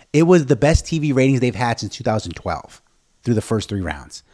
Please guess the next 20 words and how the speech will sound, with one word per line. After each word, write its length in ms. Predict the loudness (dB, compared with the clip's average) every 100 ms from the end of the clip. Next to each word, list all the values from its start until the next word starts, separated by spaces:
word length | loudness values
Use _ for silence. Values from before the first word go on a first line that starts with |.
| _
Obviously, 380 | 0 0 0 -2
a 40 |
lot 200 | 0 -2
of 60 | -2
that 200 | -2 -4
was 200 | -6 -6
Warriors-Lakers. 840 | -4 -2 -4 -2 -2 0 0 -2
I 60 | -4
mean, 140 | -6
that 120 | -6 -8
was 120 | -8
just 160 | -10
a 40 | -8
monster 440 | -6 -6 -8 -12
for 100 | -8
them. 240 | -6 -6 -8 -16 _ _ _ _
But 260 | -2 -2 -4 _ _ _ _ _ _ _ _ -4
can 160 | 0 4
you 180 | 4
imagine 680 | 2 2 0 -2 -6 -10